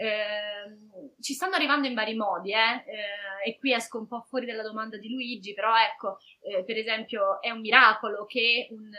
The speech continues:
rom-, i romanzi di Montalbano, di Camilleri, eh, vengano tradotti e letti all'estero, eh, vengano capiti, vengano apprezzati,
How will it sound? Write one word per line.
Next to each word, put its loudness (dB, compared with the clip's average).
rom-, -8
i -6
romanzi 2
di -16
Montalbano, 2
di -16
Camilleri, 0
eh, -2
vengano -2
tradotti -4
e -10
letti -2
all'estero, -2
eh, -8
vengano -8
capiti, -4
vengano -8
apprezzati, -2